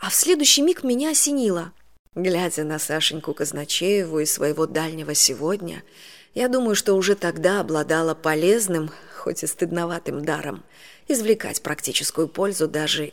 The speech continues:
из возвышенных порывов души. В тот же день, вернувшись домой, я объявила родителям, что бойкот закончен. В феврале отец дал на службе подписку, что будет сотрудничать с советской властью,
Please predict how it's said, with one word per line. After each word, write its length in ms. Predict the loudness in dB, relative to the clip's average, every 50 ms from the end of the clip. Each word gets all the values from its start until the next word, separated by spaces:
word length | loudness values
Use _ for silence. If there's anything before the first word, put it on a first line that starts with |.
| -8 -6
из 180 | -4 -4 -2
возвышенных 840 | -2 -2 -2 -2 -2 -2 -2 -2 0 0 -2 -2 -4 -8 -12 -12 -10
порывов 420 | -8 -6 -4 -4 -4 -4 -4 -6 -6
души. 480 | -6 -6 -4 -2 -2 -2 -4 -6 -10 -16 _ _ _ _ _ _ _ _ _ _ _
В 180 | -18 -18 -8 0
тот 200 | 4 4 4 6
же 120 | 4 2 0
день, 340 | 2 2 2 2 2 2
вернувшись 520 | 4 4 4 4 4 2 2 0 0 0 0
домой, 420 | 2 2 2 2 2 2 0 0 -2 -6 -12 -12
я 220 | -4 0 2 2 2
объявила 420 | 2 0 0 2 2 2 2 2
родителям, 600 | 2 2 2 2 2 2 0 -2 -4 -6 -6 -4
что 240 | -4 -2 0 0 0
бойкот 440 | 2 0 0 0 0 -2 -2 -2 0
закончен. 680 | 0 -2 -2 -2 -2 -4 -2 0 -2 -2 -2 -6 -12 -20 _ _ _ _ _ _ _ _ _
В 60 | -2
феврале 480 | 0 2 4 4 4 4 6 6 6 4
отец 220 | 4 2 -2 -2
дал 240 | 0 2 2 2 2
на 120 | 0 -2
службе 320 | -2 -2 -2 -2 -2 -2 0
подписку, 540 | 2 2 0 2 2 2 2 2 0 -4
что 160 | -2 0 0 0
будет 260 | 0 -2 -2 -2 -2
сотрудничать 560 | -2 -2 0 0 0 0 0 0 0 0 0
с 40 | 0
советской 420 | 0 0 0 0 0 0 0 0
властью, 480 | 2 4 4 4 4 2 -2 -4 -6